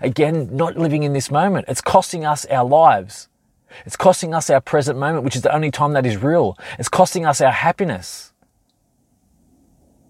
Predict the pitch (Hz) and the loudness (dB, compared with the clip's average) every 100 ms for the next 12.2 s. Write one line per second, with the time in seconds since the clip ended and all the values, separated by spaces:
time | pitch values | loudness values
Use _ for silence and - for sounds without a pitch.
0 | _ _ _ _ _ _ - - 143 - | _ _ _ _ _ _ -8 -2 0 4
1 | 196 170 110 92 - - _ _ _ _ | 4 2 -6 -10 -16 -20 _ _ _ _
2 | _ _ - 185 208 196 170 - 185 165 | _ _ 0 2 4 4 2 -2 -2 -2
3 | 131 170 143 107 - _ _ _ _ _ | 0 2 2 -2 -12 _ _ _ _ _
4 | _ - 127 135 165 151 143 - 151 123 | _ -6 -2 0 2 4 4 2 0 0
5 | 113 127 127 104 _ _ _ _ _ _ | -2 -2 -2 -6 _ _ _ _ _ _
6 | _ _ _ - 190 196 147 - - _ | _ _ _ 4 6 6 4 -2 -6 _
7 | _ _ _ _ _ _ _ _ _ _ | _ _ _ _ _ _ _ _ _ _
8 | - 131 175 190 143 117 - _ _ _ | -6 4 6 6 4 -2 -8 _ _ _
9 | _ _ _ - - - _ - - - | _ _ _ -20 -20 -20 _ -12 -12 -18
10 | - 151 165 180 147 165 160 143 139 170 | -6 4 6 6 4 2 2 0 2 2
11 | 139 _ 120 151 139 160 - 135 123 131 | 2 _ -2 0 2 2 0 -6 -4 -2
12 | 156 175 | -2 -2